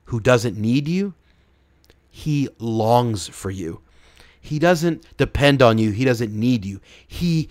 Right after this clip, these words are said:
wants you, and he invites you. He invites you to pray, and to pray with confidence. And when you do that,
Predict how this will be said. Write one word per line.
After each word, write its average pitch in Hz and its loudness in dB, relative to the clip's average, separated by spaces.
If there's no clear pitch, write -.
wants 113 2
you, 98 -6
and 113 -2
he 135 -2
invites 123 0
you. - -14
He 127 -4
invites 123 0
you 165 0
to - -8
pray, 104 0
and 117 -4
to - -8
pray 147 2
with 127 -2
confidence. 127 -2
And 95 -4
when 107 0
you 185 6
do 196 4
that, 233 2